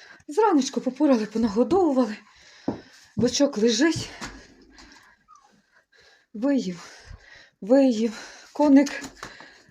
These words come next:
як не виїв, то перебрав. Сюди накидав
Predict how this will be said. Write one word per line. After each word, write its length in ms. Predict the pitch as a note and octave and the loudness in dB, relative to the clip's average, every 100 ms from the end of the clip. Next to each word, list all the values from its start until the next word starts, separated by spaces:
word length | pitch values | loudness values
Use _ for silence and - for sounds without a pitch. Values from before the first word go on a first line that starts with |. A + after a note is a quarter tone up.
| _ - - A#3 | _ -20 -6 0
як 200 | C4+ C#4 | 2 6
не 120 | C#4+ | 4
виїв, 300 | D4 C#4 A3+ | 6 4 2
то 120 | F#3 | -2
перебрав. 760 | F3 F3+ F3+ A#3 C#4 B3+ - - - - - - - | -2 -2 2 4 6 2 -2 -20 -20 -20 -20 -20 -16
Сюди 260 | - A#3+ | -4 2
накидав 440 | C4+ B3+ A#3 G#3+ | 4 4 4 2